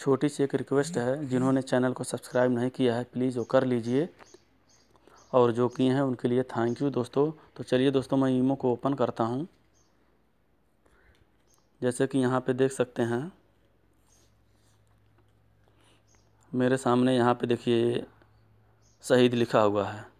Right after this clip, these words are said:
तो मैं ये शहीद को जो है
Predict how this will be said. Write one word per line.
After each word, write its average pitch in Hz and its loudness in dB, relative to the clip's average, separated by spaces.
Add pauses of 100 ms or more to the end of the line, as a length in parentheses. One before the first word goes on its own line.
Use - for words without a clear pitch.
(800)
तो 131 -10
मैं 123 0
ये 131 0
शहीद 127 2
को 131 -2
जो 120 2
है 160 -4